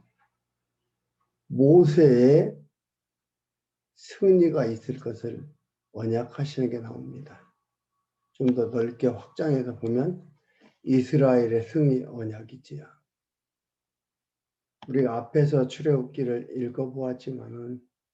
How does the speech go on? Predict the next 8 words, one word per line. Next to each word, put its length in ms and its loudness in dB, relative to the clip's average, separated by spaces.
참으로 720 -6
이해할 540 0
수 220 -4
없는 360 -2
부분들이 520 -12
많아요. 580 -20
우리의 520 2
일반적, 1160 4